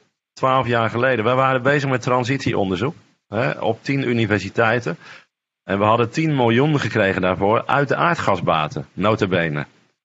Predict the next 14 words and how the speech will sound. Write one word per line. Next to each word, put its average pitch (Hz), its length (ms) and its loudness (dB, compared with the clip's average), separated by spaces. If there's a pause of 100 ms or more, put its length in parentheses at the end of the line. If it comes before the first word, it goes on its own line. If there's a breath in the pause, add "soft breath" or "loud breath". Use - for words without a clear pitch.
(280)
Dus 104 160 -4
er 113 80 0
was 117 140 2
heel 147 220 2
veel 117 100 0
geld 147 340 0
toen. 196 260 -2 (680 soft breath)
En, 107 280 -2
eh, 104 460 2
we 104 80 0
begonnen 127 380 0
in 110 120 0
tweeduizend 98 680 0
drie. 123 380 -2